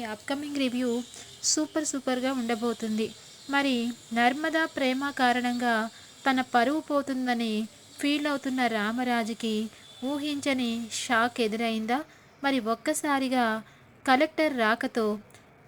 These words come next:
నర్మద పైన ప్రశంసల వర్షం కురిసిందా? ఒక్కసారిగా రామరాజు పోయిన పరువు, పోతుంది అనుకున్న పరువు ఒక్కసారిగా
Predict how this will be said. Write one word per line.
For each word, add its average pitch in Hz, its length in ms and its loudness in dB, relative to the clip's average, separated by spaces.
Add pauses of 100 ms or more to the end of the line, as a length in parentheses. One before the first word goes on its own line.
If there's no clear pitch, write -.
(140)
నర్మద 269 480 2
పైన 254 360 0 (600)
ప్రశంసల 302 680 2
వర్షం 254 400 0
కురిసిందా? 240 600 -2 (480)
ఒక్కసారిగా 285 840 0
రామరాజు 247 800 2 (500)
పోయిన 294 520 0
పరువు, 247 460 0
పోతుంది 269 560 -4
అనుకున్న 254 360 -2
పరువు 233 440 -2 (420)
ఒక్కసారిగా 254 880 0